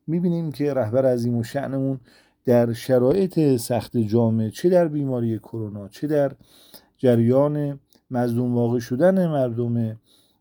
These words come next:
اه، مظلوم غزه، همهٔ ما رو سفارش کرد برای پیروزی مقاومت به خواندن دعای توسل، همچنین دعای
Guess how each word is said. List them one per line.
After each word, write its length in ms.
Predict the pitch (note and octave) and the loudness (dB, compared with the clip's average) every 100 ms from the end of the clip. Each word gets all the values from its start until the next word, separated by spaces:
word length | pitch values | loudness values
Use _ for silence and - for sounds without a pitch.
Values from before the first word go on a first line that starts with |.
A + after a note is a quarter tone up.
| - | -10
اه، 360 | A#2+ A#2 A2+ A2+ | -4 -2 -2 -2
مظلوم 640 | A#2+ A#2 G#2+ C3 G3+ G#3 | -2 0 -2 -2 0 -2
غزه، 720 | F3 A#2+ G#2+ G#2+ A#2+ C3+ D3+ _ | -2 -2 -2 -2 -2 -2 -6 _
همهٔ 640 | - A2+ A#2 D#3 F#3+ F3 | -10 -4 -2 0 0 0
ما 240 | D#3 D3 | 0 0
رو 220 | C#3 C3 | 0 -2
سفارش 540 | A#2+ - A2+ A#2 D3 C#3 | -4 -8 -6 -4 -4 -4
کرد 220 | B2+ A#2 | -4 -4
برای 160 | A#2 C3+ | -4 -4
پیروزی 580 | - A#2+ A2+ A2+ D#3 | -6 -4 -2 -2 0
مقاومت 560 | F3+ D#3+ C#3+ C3+ C#3 C#3+ _ _ _ _ _ _ - | 0 0 -2 -2 -4 -8 _ _ _ _ _ _ 0
به 440 | B2 A2+ G#2+ A2 G#2+ | 2 2 0 -6 -8
خواندن 460 | A#2+ A#2 A#2 C3 | -2 0 0 0
دعای 400 | A#2+ A2+ C3+ E3+ | 0 2 4 2
توسل، 680 | - D3 D3 A#2 C#3+ C#3 B2 | 0 -2 -2 -4 -4 -2 -2
همچنین 520 | A2 A#2 A#2 B2 A#2 | -2 -4 -6 -6 -4
دعای 640 | G#2+ A2 B2+ D#3 D#3 D3 | -2 0 2 2 0 -2